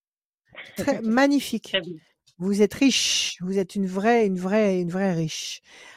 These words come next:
Speaker 1: avec beaucoup d'amour et beaucoup de, beaucoup d'essentiel dans votre vie. Donc ça, ça vous donne une force incroyable. Mais c'est pas parce que vous avez ce, cette bénédiction-là qu'il faut accepter de vous laisser un, de vous laisser piétiner,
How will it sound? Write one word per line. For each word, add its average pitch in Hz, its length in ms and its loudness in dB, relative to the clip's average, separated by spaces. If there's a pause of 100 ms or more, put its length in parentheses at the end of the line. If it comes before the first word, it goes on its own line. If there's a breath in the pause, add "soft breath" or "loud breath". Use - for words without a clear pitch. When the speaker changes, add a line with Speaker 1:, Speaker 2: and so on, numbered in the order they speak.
(120)
Speaker 1:
avec 175 200 -2
beaucoup 208 280 -2
d'amour 202 400 2
et 185 80 2
beaucoup 180 300 -6
de, 156 300 -2
beaucoup 165 300 -8
d'essentiel 160 760 -4 (420 soft breath)
dans 156 80 -2
votre 160 280 -2
vie. 240 240 2
Donc 190 200 0
ça, 220 140 4
ça 196 160 2
vous 170 220 -2
donne 185 300 4
une 175 100 2
force - 340 -2
incroyable. 202 600 0 (320 loud breath)
Mais 160 60 -4
c'est 175 100 -2
pas 269 220 10
parce - 200 2
que 202 100 4
vous 185 260 0
avez 180 380 4 (300 soft breath)
ce, - 440 -2
cette 185 320 0
bénédiction-là 190 800 2
qu'il 262 220 0
faut 311 260 2
accepter 285 520 0
de 262 100 -2
vous 233 120 -2
laisser 226 280 -2
un, 202 100 -2 (400 loud breath)
de 208 80 6
vous 202 120 4
laisser 214 320 2
piétiner, 202 640 2